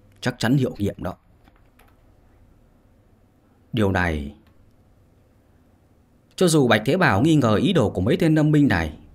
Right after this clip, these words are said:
nhưng mà cũng không thể không nắm lấy tia hy vọng để mà thử.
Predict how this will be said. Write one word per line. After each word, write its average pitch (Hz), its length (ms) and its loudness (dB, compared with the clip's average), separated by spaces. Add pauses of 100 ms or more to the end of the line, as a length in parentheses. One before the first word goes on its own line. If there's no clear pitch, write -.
(300)
nhưng 170 180 2
mà 117 220 4
cũng 180 200 -2
không 175 180 0
thể 104 220 -2
không 151 180 0
nắm 131 160 2
lấy 139 100 0
tia 160 200 0
hy 160 180 -2
vọng 117 220 -2
để 87 100 -4
mà 80 140 -8
thử. 80 240 -6